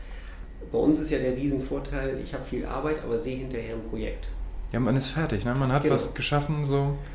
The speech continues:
Speaker 1: Und meistens, also bei uns ist es ja so, wir sind ja, äh, Leute, die quasi, äh, wir tun unseren Kunden ja was Gutes. Also eine Sauna braucht kein Mensch, muss man sagen. Das, das will man haben, weil man Entspannung hat und weil man Spaß daran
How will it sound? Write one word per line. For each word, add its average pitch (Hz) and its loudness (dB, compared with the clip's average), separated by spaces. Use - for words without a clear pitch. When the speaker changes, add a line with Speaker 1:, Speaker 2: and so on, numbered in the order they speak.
Speaker 1:
Und 127 -2
meistens, 156 0
also 131 -2
bei 131 -2
uns 151 2
ist 139 0
es 131 -4
ja 135 0
so, 135 0
wir 123 0
sind 123 -6
ja, 117 -2
äh, - -10
Leute, 127 -2
die 117 -4
quasi, 117 -6
äh, - -8
wir 110 -6
tun 147 0
unseren 123 -2
Kunden 127 -2
ja 117 0
was 113 -6
Gutes. - -8
Also 101 -6
eine 113 -4
Sauna 120 -2
braucht 123 -6
kein 110 -6
Mensch, 139 -6
muss 151 -4
man 139 -4
sagen. 139 -4
Das, - -4
das 110 -10
will 123 2
man 110 0
haben, 135 -4
weil 120 -4
man 117 2
Entspannung 127 -4
hat 127 -8
und 117 -6
weil 113 -6
man 110 -4
Spaß - -10
daran 98 -10